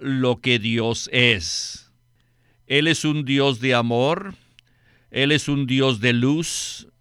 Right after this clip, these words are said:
Él es un Dios santo y es un Dios justo. Así que amor, luz, santidad y justicia, esto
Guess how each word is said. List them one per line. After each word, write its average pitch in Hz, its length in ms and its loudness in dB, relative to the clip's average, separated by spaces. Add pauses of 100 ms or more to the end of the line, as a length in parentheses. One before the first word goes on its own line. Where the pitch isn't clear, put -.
Él 127 220 -2
es 143 200 -2
un 143 200 0
Dios 139 280 0
santo 156 720 -2 (400)
y 123 160 -2
es 147 280 -2
un 156 460 -6
Dios 143 500 0
justo. 113 840 -2 (840)
Así 123 300 -4
que 135 260 -4
amor, 165 800 2
luz, 156 760 -2
santidad 147 880 2
y 170 80 4
justicia, 143 1120 0 (300)
esto 175 840 4